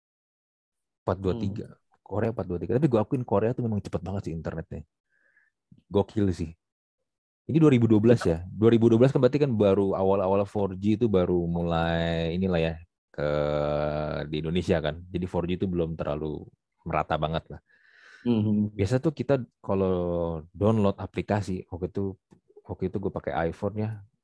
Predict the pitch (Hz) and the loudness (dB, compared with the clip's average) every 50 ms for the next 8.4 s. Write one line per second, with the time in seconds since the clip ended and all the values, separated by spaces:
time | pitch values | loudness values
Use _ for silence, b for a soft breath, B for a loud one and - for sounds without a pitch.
0 | _ - - 87 87 87 87 90 87 90 90 87 82 87 90 90 90 90 87 90 | _ -8 -6 -4 -4 -2 -2 -2 -2 -2 -2 -4 -4 -4 -4 -2 -2 -2 -2 -2
1 | 82 - 110 101 - - 123 113 - - 85 85 85 87 85 - 92 87 85 85 | 0 0 -2 -2 -2 -4 -6 -8 -6 -6 -6 -4 -4 -6 -6 -6 -4 -4 -2 -2
2 | 85 78 - - - 82 82 82 80 69 80 - 92 90 - 90 85 - - 90 | -2 -4 -4 -8 -8 -6 -4 -2 -2 -2 -2 -4 -6 -4 -4 -4 -4 -2 -4 -4
3 | 85 - - 82 87 - 95 87 85 87 85 85 - _ _ _ _ _ _ _ | -4 -6 -6 -6 -6 -6 -6 -6 -4 -4 -4 -4 -4 _ _ _ _ _ _ _
4 | _ _ _ _ - 85 80 82 78 80 85 82 - 95 87 87 87 85 78 - | _ _ _ _ -14 -8 -6 -6 -4 -4 -6 -6 -6 -6 -4 -4 -4 -4 -6 -6
5 | 82 - 90 85 - 90 82 - 87 85 85 82 82 85 82 80 80 - _ _ | -8 -8 -8 -6 -6 -6 -6 -4 -4 -4 -4 -4 -2 -2 -4 -4 -4 -8 _ _
6 | - 87 92 92 87 92 95 95 104 101 95 95 104 104 95 - - 92 85 87 | -12 -8 -6 -4 -2 -2 0 2 2 2 2 4 2 2 2 0 0 0 0 0
7 | 80 64 - - 90 87 85 82 82 80 80 78 73 76 - 87 85 - 78 80 | -2 -4 -6 -4 -2 0 0 0 0 0 0 0 0 -2 -2 -4 -6 -4 -4 -6
8 | - 92 - - - - 90 - | -6 -8 -12 -10 -8 -6 -6 -6